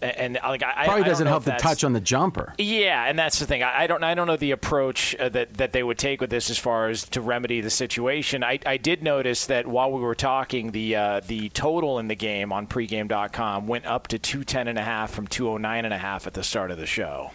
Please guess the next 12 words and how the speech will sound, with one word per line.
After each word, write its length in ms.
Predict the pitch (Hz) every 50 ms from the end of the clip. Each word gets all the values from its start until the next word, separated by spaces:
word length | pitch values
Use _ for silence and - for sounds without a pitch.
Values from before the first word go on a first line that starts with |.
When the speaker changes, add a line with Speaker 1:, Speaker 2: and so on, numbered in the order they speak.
| - - - - - - - -
Speaker 2:
Wow, 160 | 110 120 135
Speaker 1:
So 60 | 127
Speaker 2:
that's, 260 | 120 127 131 127 - - - - -
that's 220 | 120 139 139 -
interesting 800 | - 127 135 135 - - 113 101 98 98 - - - 87 82 85
because 340 | 90 98 - 120 117 104 -
to 140 | - - 113
me, 640 | 107 113 120 143 170 180 165 135 123 120 120 113 98 - - - - - - - - - -
that 180 | 135 143 127
does 280 | 117 139 151 170 170 -
feel 340 | - - 139 131 131 127 117
like 320 | 120 117 113 104 -